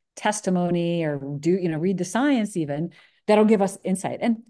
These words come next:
it's not that that, that is, in-, it's good information. I mean, ask your friends, talk to your parents, you know, whatever, read the scientific, um, you know, da-, find out about the scientific data, such as it exists, but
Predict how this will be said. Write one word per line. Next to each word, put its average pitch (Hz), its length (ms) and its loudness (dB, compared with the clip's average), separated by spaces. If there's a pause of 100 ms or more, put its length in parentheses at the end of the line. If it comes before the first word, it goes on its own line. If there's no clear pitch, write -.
(100)
it's 247 120 -12
not 466 120 -6
that 320 120 -2
that, - 160 -4 (220)
that - 220 -6 (100)
is, 196 180 -6 (140)
in-, 180 160 -8 (120)
it's 214 140 -8
good 349 140 2
information. 240 460 0
I 50 40 -10
mean, - 140 -8
ask 185 200 -6
your 330 80 -6
friends, 160 380 4
talk - 220 -6
to - 60 -12
your - 80 -2
parents, 285 600 0
you 143 60 -6
know, 151 160 -4
whatever, 202 420 0
read 175 260 -2
the 240 80 -2
scientific, 226 720 -4
um, 196 640 -2
you 185 80 -4
know, 185 100 0
da-, 180 420 -4
find 190 160 -2
out 208 100 -2
about 190 160 -4
the 185 60 -10
scientific 180 300 -6
data, 185 260 -4
such - 220 -6
as 160 100 -4
it 143 140 -4
exists, - 500 -4 (340)
but - 200 -2